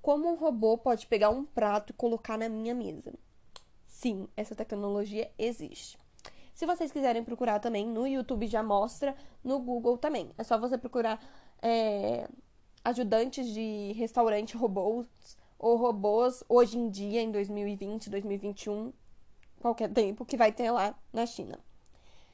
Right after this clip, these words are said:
Por último,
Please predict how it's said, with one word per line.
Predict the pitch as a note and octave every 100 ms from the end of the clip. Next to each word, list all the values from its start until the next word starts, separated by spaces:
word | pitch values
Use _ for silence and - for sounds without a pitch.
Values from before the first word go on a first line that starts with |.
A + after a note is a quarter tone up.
| - - - - - - - - - _ _ _ _ - - - - _ _ - _ - - - _ - _ _ - - _
Por | F4+ F#4+
último, | B3+ B3 D4+ C#4